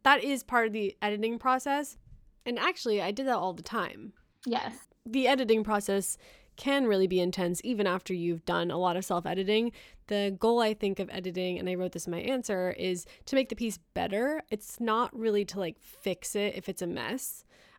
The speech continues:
Speaker 1: Um, well, it can be, and I did that plenty.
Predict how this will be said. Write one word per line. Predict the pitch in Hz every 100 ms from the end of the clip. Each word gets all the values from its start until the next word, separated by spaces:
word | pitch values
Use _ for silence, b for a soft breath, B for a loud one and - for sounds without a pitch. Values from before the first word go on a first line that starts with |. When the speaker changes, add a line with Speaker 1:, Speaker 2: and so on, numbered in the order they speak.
| -
Speaker 1:
Um, | 202 190 185 -
well, | 254 247 - _
it | 220
can | 214 214 -
be, | - - -
and | 190 190 180 _ _ _
I | 226
did | 220 208
that | 208 -
plenty. | - 175 196 240 247